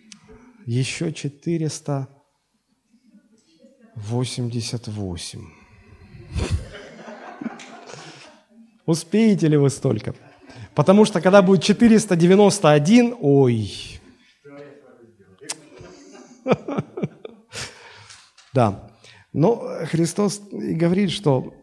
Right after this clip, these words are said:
не измеряется способность прощать, не измеряется количеством прощений. Количество безграничное. Миллионы, миллиарды. Кто сколько сможет протянуть.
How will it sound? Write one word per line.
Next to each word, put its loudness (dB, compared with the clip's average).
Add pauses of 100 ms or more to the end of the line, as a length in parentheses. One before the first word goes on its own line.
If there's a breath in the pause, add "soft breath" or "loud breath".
(380)
не 4
измеряется -2
способность -8
прощать, -8 (380)
не 0
измеряется -2
количеством -4
прощений. -10 (1300)
Количество -2
безграничное. 0 (560)
Миллионы, 4
миллиарды. 0 (880 soft breath)
Кто -6
сколько -4
сможет -6 (140)
протянуть. -2